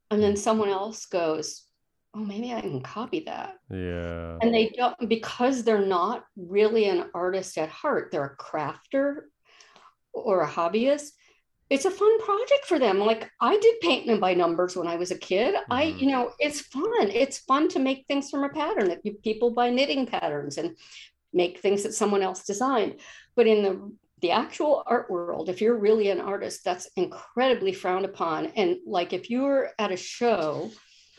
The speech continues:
Speaker 1: and someone was copying, you found someone at that show who was copying your work, all your friends would basically blacklist that person.
Speaker 2: Ooh, yeah.
Speaker 1: 'Cause they knew you made it first, and your buyers would be pissed off, and other artists would be pissed off. And that person,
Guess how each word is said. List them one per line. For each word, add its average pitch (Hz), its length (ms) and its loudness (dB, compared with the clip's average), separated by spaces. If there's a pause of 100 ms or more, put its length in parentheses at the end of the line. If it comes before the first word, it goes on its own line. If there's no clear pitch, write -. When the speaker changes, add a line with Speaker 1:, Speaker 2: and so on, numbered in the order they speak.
(220)
Speaker 1:
and 214 140 4
someone 233 440 2
was 180 200 -2
copying, 220 640 -2
you 233 80 4
found 233 380 -2
someone 190 260 0
at 180 160 0
that - 160 -8
show 196 160 -2
who 190 140 -8
was 160 120 -8
copying 190 460 0
your 151 160 -2
work, 165 400 -4 (140)
all 269 180 4
your 190 160 0
friends 208 400 -2
would 139 120 -6 (180)
basically - 400 -2
blacklist 147 800 -6
that - 200 -12
person. - 400 -12
Speaker 2:
Ooh, 87 400 -10
yeah. 85 200 -8
Speaker 1:
'Cause 202 160 0
they 226 160 4
knew 233 300 6
you 214 160 -6 (100)
made 196 240 4
it 180 200 -4
first, 220 440 -2 (360)
and 202 120 4
your 170 100 2
buyers 190 460 2
would 247 120 -6
be 226 120 -8
pissed 269 340 -4
off, 240 380 -2
and 185 80 -4
other 165 340 -4
artists 233 300 0
would 233 100 -6
be 214 180 -6
pissed 226 300 -4
off. 220 300 -2
And 170 120 0
that 220 200 -2
person, 190 500 -2